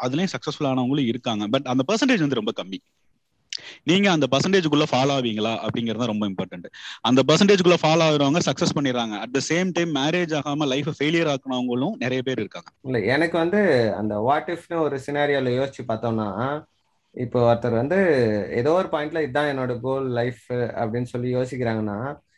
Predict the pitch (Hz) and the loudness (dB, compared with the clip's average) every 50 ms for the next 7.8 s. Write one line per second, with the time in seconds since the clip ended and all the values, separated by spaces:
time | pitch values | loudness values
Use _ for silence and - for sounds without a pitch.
0 | _ _ _ - - 113 123 120 113 135 131 147 165 165 165 165 160 160 160 170 | _ _ _ -2 0 2 2 2 2 0 2 2 2 2 4 4 4 4 4 4
1 | 175 175 175 - 147 147 160 170 175 170 170 165 - - 139 131 123 127 127 147 | 2 0 0 0 2 2 4 4 2 0 -2 -4 -6 -4 -2 -2 -2 -2 -2 -2
2 | 165 185 196 208 202 _ _ _ _ _ _ _ - - 101 120 123 123 120 123 | -2 -2 -2 -6 -8 _ _ _ _ _ _ _ -8 -4 -2 0 0 0 0 0
3 | 117 117 117 110 113 - 131 143 151 160 160 156 147 135 135 131 127 135 127 127 | 0 0 0 -2 -4 -4 -2 -2 0 -2 -2 -2 -4 -4 -6 -4 -4 -2 -2 -2
4 | 139 143 139 - - - 131 135 143 156 160 165 165 170 160 151 135 131 131 147 | -2 -4 -6 -6 -6 -6 -6 -2 -2 0 0 2 2 2 2 0 -2 -4 -4 -4
5 | 170 185 190 180 - - _ _ _ - 85 131 139 139 139 135 127 127 - 131 | -4 -4 -6 -8 -10 -12 _ _ _ -10 -4 -2 -2 -2 -2 -4 -6 -2 -2 -2
6 | 123 123 - - 151 156 160 156 - 143 139 135 139 147 147 147 143 139 135 131 | -2 -2 -2 2 2 2 2 2 2 0 0 2 4 4 4 4 4 2 0 0
7 | 131 127 123 120 135 131 127 123 120 113 - 117 117 113 - 110 | 0 -2 -2 -2 0 0 0 -2 -2 -2 -2 -4 -4 -4 -4 -6